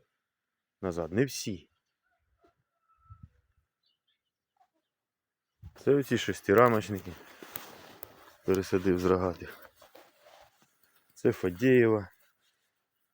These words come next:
на двісті тридцяту. Це всі на двісті тридцяту рамку.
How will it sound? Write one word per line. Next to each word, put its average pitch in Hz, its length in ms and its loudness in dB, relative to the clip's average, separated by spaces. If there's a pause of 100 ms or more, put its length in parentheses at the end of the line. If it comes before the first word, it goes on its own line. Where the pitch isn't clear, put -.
на 95 80 -6
двісті 98 340 -8
тридцяту. 92 520 -6 (220)
Це 90 60 -6
всі 151 200 -2
на 156 120 0
двісті 107 280 -6
тридцяту 92 440 -4
рамку. 80 340 -10